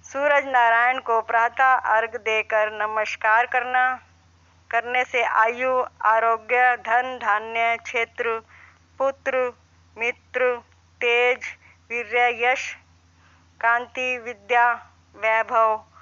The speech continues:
और सौभाग्य आदि की, आदि प्राप्त होता है एवं सूर्य लोक की प्राप्ति होती है।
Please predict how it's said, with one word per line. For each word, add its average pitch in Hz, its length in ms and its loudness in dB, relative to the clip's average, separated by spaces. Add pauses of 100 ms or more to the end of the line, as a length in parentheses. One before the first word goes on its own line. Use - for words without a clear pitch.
(420)
और 220 440 2 (680)
सौभाग्य 226 600 0
आदि 226 380 0
की, 220 360 -14 (720)
आदि 226 320 0
प्राप्त 240 460 0
होता 208 360 0
है 214 200 -4 (600)
एवं 269 380 2
सूर्य 247 380 -2
लोक 247 320 2
की 220 260 -10
प्राप्ति 214 560 -2
होती 220 400 -8
है। 220 220 -4